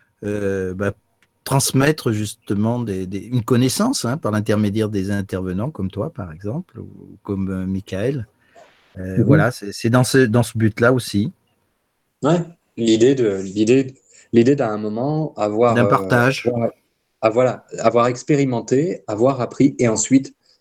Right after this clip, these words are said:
Speaker 2: euh, faire, euh, faire le, le, le partage.
Speaker 1: Mm.
Speaker 2: Et on en
Speaker 1: Tout à
Speaker 2: vient,
Speaker 1: fait.
Speaker 2: on en vient sur, euh,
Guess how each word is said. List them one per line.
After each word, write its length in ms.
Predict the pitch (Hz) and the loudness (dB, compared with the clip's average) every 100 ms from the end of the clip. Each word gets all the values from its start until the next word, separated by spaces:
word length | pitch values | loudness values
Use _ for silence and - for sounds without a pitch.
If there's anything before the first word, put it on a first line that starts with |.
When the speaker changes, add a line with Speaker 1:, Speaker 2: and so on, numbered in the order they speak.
| _ _ - | _ _ 0
Speaker 2:
euh, 340 | 104 95 98 - | 2 4 2 0
faire, 400 | - 117 123 117 | 0 0 2 -2
euh, 280 | 95 92 92 | -6 -8 -10
faire 300 | - 123 117 | -2 0 2
le, 180 | 101 | 0
le, 120 | 92 - | -2 -4
le 160 | 107 104 | -4 -4
partage. 460 | 98 - 131 - _ _ _ _ | -6 -8 -10 -10 _ _ _ _
Speaker 1:
Mm. 180 | 120 127 135 _ _ _ _ _ _ _ _ | 0 2 0 _ _ _ _ _ _ _ _
Speaker 2:
Et 160 | 131 117 | 2 2
on 60 | 117 | 2
en 120 | 123 | 0
Speaker 1:
Tout 120 | 123 | 2
à 40 | 165 | 2
Speaker 2:
vient, 120 | 143 | 0
Speaker 1:
fait. 160 | 107 107 | -2 -2
Speaker 2:
on 40 | |
en 100 | 117 | -2
vient 220 | - 160 | -2 -4
sur, 240 | 160 135 113 | -4 -2 2
euh, 400 | 107 101 98 | 2 2 -2